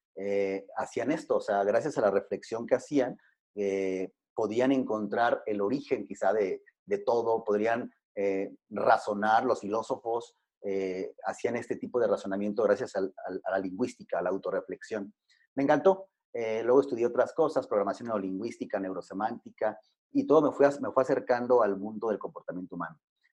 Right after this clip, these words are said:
Pero aunque me encanta enseñar, me encanta compartir, me encanta crecer personalmente, ayudarle a alguien más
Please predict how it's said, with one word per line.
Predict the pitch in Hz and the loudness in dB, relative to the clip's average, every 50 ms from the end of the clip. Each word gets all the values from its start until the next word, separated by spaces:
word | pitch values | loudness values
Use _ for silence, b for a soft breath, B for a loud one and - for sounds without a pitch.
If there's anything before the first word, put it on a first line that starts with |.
| _ _ _ | _ _ _
Pero | - 127 123 123 127 123 131 - - - | 6 8 8 10 10 10 8 8 8 2
aunque | 117 113 - 113 | 0 0 -2 -4
me | 113 110 | -4 -4
encanta | 110 110 107 104 113 131 135 143 147 151 | -6 -6 -4 2 2 2 2 2 0 0
enseñar, | 143 - 123 107 110 113 120 120 | -2 -2 -2 -4 -2 -2 -2 -2
me | 113 107 | -2 -4
encanta | 104 104 107 113 117 117 123 127 | -6 -4 -4 -6 -6 -2 -2 -2
compartir, | 123 113 101 92 - - - _ 110 110 104 - - | -2 -2 -4 -4 -4 -6 -6 _ -14 -16 -16 -12 -10
me | 101 98 | -10 -8
encanta | 101 - 110 107 110 131 123 101 - - _ | -4 -4 -4 -2 4 4 4 4 4 -8 _
crecer | - 107 101 101 101 - 123 104 - | 2 4 4 4 6 4 2 2 2
personalmente, | - - 104 - 104 104 104 104 107 110 107 101 - | -2 -2 -2 -2 -4 -4 -2 -2 -4 -4 -6 -8 -6
ayudarle | 107 98 95 98 104 104 107 107 | -4 -2 0 0 0 2 2 2
a | |
alguien | 104 107 104 107 104 104 | 2 2 2 0 -2 0
más | 104 104 110 - - | 0 0 -2 -2 -8